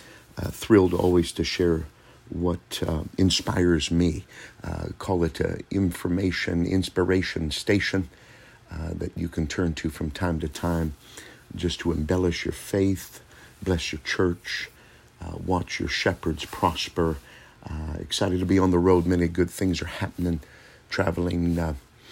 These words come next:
like we say, trucking for truth. So, uh, but right into the nugget today, uh, with Out of the Blue. Um,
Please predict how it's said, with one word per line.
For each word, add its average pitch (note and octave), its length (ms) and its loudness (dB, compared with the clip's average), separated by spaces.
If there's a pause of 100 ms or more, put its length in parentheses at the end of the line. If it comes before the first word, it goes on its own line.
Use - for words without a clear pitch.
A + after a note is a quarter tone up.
(300)
like F2 240 0
we F2+ 140 0
say, F2 220 2
trucking F2 440 0
for D#2 140 -2
truth. - 500 0 (400)
So, E2 460 0
uh, D#2 100 2 (420)
but A#2+ 100 8
right B2+ 260 4
into C3 280 2
the F2+ 140 2
nugget G#2 460 2
today, A2 500 0 (400)
uh, E2 140 2
with F2 180 4
Out G#2 160 4
of F2+ 100 2
the E2+ 60 -4
Blue. A2 460 2 (380)
Um, E2+ 640 -2